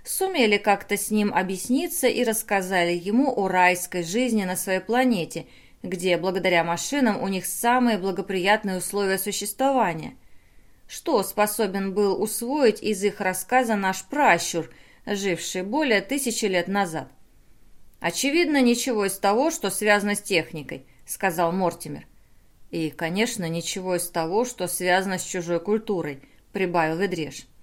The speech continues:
"Надеюсь, вы уже убедились, что эти существа действительно жили здесь как в раю", —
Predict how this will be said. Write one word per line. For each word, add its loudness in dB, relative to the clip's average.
"Надеюсь, 0
вы 4
уже 0
убедились, 2
что -6
эти 2
существа 0
действительно 0
жили 2
здесь 0
как 0
в -8
раю", — 0